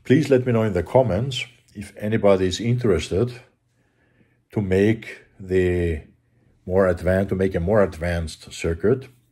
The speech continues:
or more advanced appliance that incorporates both this circuit here and a digital picofarad capacitance meter in one.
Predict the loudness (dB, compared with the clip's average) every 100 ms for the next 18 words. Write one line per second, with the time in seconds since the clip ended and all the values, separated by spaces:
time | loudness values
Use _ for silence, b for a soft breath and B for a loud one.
0 | _ -12 -8 -8 -8 -4 -2 -2 -4 -6
1 | -8 -8 -6 -4 -4 -6 b b b -6
2 | -4 -8 -2 0 4 4 4 0 -4 2
3 | 4 2 -8 b b b b b _ _
4 | _ _ _ _ 0 2 2 2 2 2
5 | -2 -6 -2 2 2 2 -14 _ _ _
6 | _ _ _ _ _ _ _ _ -2 0
7 | 0 -4 -14 _ _ -10 -4 -2 2 2
8 | 2 -2 _ _ -4 0 0 0 0 0
9 | -2 -4 -2 -2 -4 -8 -8 -10 -8 -6
10 | -2 -2 -2 -10 _ _ _ _ _ _
11 | _ -12 -6 -2 -2 -4